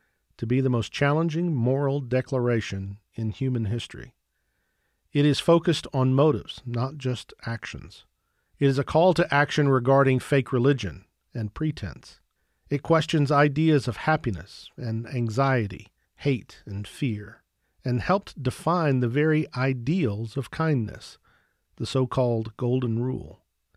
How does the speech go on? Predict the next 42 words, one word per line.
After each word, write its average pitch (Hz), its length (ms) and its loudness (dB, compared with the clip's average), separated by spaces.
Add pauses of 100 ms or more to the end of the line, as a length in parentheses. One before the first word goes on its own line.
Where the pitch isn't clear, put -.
(600)
But 143 120 0
this 190 180 4
is 165 100 4
not 156 160 6
a 123 60 0
call 135 340 4
by 123 220 2
Jesus 123 500 2
for 123 460 2
reforming 127 880 2
Jewish 123 360 0
practices. 127 680 -4 (520)
To 135 100 2
think 233 240 4
that 139 260 6
is 131 360 2
the 127 100 -2
primary 143 500 4
focus 151 580 0
takes - 600 -6 (200)
the 131 200 -4
emphasis 147 640 2 (120)
off 135 260 0
of 139 120 2
us. - 420 -6 (720)
In 120 120 -2
fact, 139 400 0 (160)
that 135 180 2
has 131 180 0
been 131 180 2
the 120 40 0
problem 147 540 4
with 123 140 0
the 113 60 -4
Sermon 131 460 2
on 117 120 2
the 113 40 2
Mount 131 420 2
since - 380 -4
the - 140 -8
very 127 320 0
moment 113 500 2